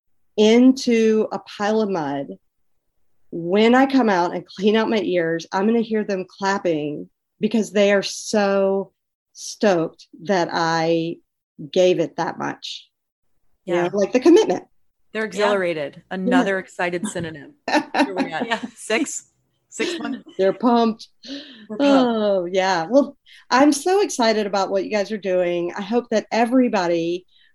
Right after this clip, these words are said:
Speaker 1: um, listens to it, male and female alike, and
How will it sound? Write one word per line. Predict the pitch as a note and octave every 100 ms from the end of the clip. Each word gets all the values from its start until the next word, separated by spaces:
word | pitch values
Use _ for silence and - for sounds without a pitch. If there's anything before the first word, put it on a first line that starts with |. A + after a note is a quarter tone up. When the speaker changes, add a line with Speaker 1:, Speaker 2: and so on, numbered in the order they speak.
| -
Speaker 1:
um, | G#3 G3+ F#3 F3 E3+
listens | G3+ A3 A3 F#3+ -
to | - E3
it, | E3 F#3
male | F#3+ F#3 G#3
and | A3
female | G3+ F#3 F#3 F3 F3+ F3+ _ _ _ -
alike, | F#3+ F#3 E3+ E3 A3+ B3+ - -
and | G3 F3+ F3+ F3+